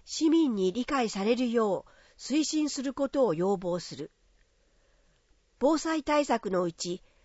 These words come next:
仮称、救援物資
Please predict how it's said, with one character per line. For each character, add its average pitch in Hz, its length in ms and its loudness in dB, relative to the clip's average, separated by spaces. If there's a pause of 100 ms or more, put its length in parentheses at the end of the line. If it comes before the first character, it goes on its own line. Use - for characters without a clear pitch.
(300)
仮 208 180 -6
称、 226 460 0 (380)
救 302 260 2
援 294 280 2
物 269 180 -4
資 165 380 -4